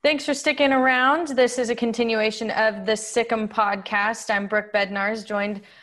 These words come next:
by John Morris, the voice of the Bears. And John, we have two very important people that I am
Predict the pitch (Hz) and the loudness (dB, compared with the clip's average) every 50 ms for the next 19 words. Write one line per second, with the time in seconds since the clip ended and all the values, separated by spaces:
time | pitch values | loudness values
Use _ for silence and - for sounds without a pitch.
0 | - _ _ - 226 220 214 208 208 202 185 - 247 254 240 240 240 233 226 226 | -20 _ _ 0 2 2 2 0 -2 -6 -4 -2 2 2 4 4 2 2 0 2
1 | 226 226 240 262 262 - - 220 202 220 226 220 220 - 208 208 196 226 220 226 | 2 2 2 2 0 -4 -8 -4 -2 0 0 -2 -2 -6 -8 -4 0 0 2 4
2 | 233 233 226 214 220 214 196 233 240 254 247 240 233 226 226 254 294 302 269 302 | 2 2 0 -2 -4 -2 0 2 2 2 2 2 0 -2 -2 -2 -2 -2 0 2
3 | 302 294 262 226 214 - - _ _ _ _ - - 320 349 349 320 277 - 208 | 2 2 2 0 -4 -10 -18 _ _ _ _ -8 -4 -2 -2 0 0 -2 -2 -4
4 | 190 196 226 262 330 415 466 466 440 330 262 240 - - 285 302 214 247 240 233 | -4 -2 0 2 2 2 2 0 0 0 0 -2 0 0 0 0 0 0 -4 -6
5 | 220 - - 294 320 311 - 220 208 214 220 196 220 185 139 190 208 208 208 208 | -6 -4 -4 -4 -2 -2 0 0 2 2 2 2 2 2 2 0 0 0 0 -2
6 | 202 208 | -4 -6